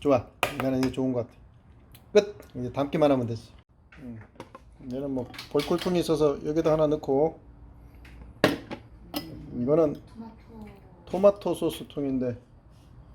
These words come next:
음, 먹고 난 거 이제 깨끗이 씻어가지고 하면 얘가 아주 좋은 게 뭐냐면 깨끗하잖아? 그리고 이때 기밀이 너무 잘 돼, 얘가. 딱 닫으면 완전히 밀봉돼서.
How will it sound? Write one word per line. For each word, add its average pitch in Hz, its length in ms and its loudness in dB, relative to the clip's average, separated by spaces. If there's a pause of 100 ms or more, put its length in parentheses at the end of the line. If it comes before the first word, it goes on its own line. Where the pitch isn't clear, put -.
(340)
음, 113 260 -6 (420)
먹고 - 220 0
난 165 140 4
거 151 100 6
이제 135 180 2
깨끗이 151 380 0
씻어가지고 135 720 2 (680)
하면 135 500 2 (460)
얘가 147 140 6
아주 151 140 2
좋은 156 180 0
게 156 80 2
뭐냐면 131 440 0
깨끗하잖아? 175 520 -2 (420)
그리고 131 200 -4
이때 123 160 -6
기밀이 160 380 2
너무 135 180 4
잘 120 160 2
돼, 117 80 0
얘가. 107 260 2
딱 151 180 -6
닫으면 139 340 2
완전히 120 460 2 (680)
밀봉돼서. 131 520 2